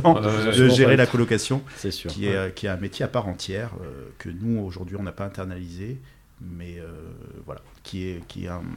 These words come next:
Speaker 1: qu'on met en avant parce que, parce que c'est important de, de, de dire aussi quels sont les, les enjeux, euh, de ce type de,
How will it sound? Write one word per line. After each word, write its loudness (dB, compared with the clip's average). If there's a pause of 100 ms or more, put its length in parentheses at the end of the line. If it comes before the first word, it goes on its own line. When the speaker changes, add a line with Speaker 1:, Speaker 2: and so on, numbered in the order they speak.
(1080)
Speaker 1:
qu'on -2
met 4
en 2
avant 0
parce -10
que, -12
parce -10
que -12
c'est -10
important -12
de, -10 (460)
de, -8
de -12
dire -10
aussi -12
quels -10
sont -12
les, -10
les -6
enjeux, -6
euh, -12
de -12
ce -14
type -14
de, -14